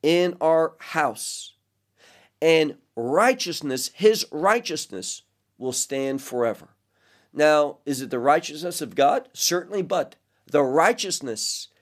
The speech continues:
that is manifested in the ones who fear God, the ones who delight exceedingly in his commandments,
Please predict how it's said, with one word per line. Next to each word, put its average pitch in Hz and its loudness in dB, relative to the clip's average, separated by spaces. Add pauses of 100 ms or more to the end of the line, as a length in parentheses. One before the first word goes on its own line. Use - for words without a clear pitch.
(140)
that 143 4
is 120 -6
manifested 135 -2 (300)
in 139 0
the 127 0
ones 131 -2
who 120 -8
fear 131 -4
God, 98 -12 (240)
the 160 6
ones 156 2
who 151 0
delight 147 0
exceedingly 139 -4
in 123 -4
his 127 -4
commandments, 123 -4